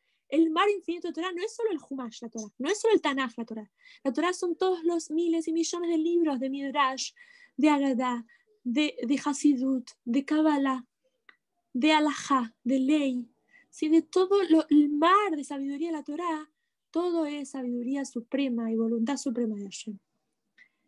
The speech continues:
A quien ningún pensamiento puede aprehender, ni puede pensamiento alguno aprehender su voluntad y sabiduría. ¿Sí? O sea,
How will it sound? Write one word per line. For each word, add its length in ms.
A 100
quien 340
ningún 640
pensamiento 880
puede 320
aprehender, 960
ni 100
puede 300
pensamiento 480
alguno 440
aprehender 680
su 220
voluntad 640
y 80
sabiduría. 720
¿Sí? 240
O 80
sea, 240